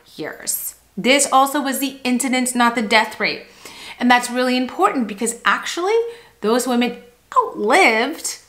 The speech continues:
the women who got breast cancer in the placebo group. That's for another story. In fact, I did a really great video on the real risk of breast cancer, which you should check out if this is always a part of the W H I that still kinda trips you up.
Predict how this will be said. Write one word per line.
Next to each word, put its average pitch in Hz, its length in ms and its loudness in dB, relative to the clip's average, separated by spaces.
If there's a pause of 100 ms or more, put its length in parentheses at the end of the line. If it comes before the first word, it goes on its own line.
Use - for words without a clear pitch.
(160)
the 277 80 2
women 262 220 4
who 254 120 0
got 208 260 4 (440)
breast 196 200 0
cancer 196 200 -4
in 185 60 0
the 190 60 -2
placebo 196 460 0
group. - 280 -8 (640)
That's 208 380 4
for 180 500 -2
another 175 280 0
story. 165 280 -6
In 202 80 -2
fact, 202 280 2
I 214 60 -4
did 196 240 0
a 196 60 -2
really 269 420 2
great 311 300 2
video 233 300 2
on 196 140 2
the 190 80 2
real 233 320 0
risk 330 240 0
of 226 100 -4
breast 208 240 -2
cancer, 196 260 -4
which 180 220 -8
you 226 80 -2
should 180 160 -8
check 180 240 -4
out 254 260 4 (300)
if 226 160 -6
this 277 400 2
is 330 100 -4
always 233 360 0
a 220 40 -2
part 208 220 -2
of 196 80 -2
the 185 80 -4
W 180 260 -2
H 175 140 -6
I 170 380 0 (240)
that 220 160 2
still 185 340 0
kinda 269 280 2
trips - 280 -8
you 185 120 -4
up. - 220 -8